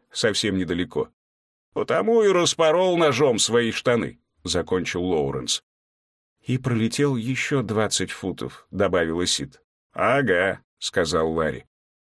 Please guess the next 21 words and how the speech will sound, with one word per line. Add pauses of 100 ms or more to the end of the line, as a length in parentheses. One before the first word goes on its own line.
(260)
«Ну
и
тогда
остался
жив», (260)
произнесла
Сидни
с
полувопросительной
интонацией. (340)
«Именно», (200)
кивнул
Лоуренс. (360)
«Только
страшно
ободрался,
пока
летел
через
кроны
деревьев.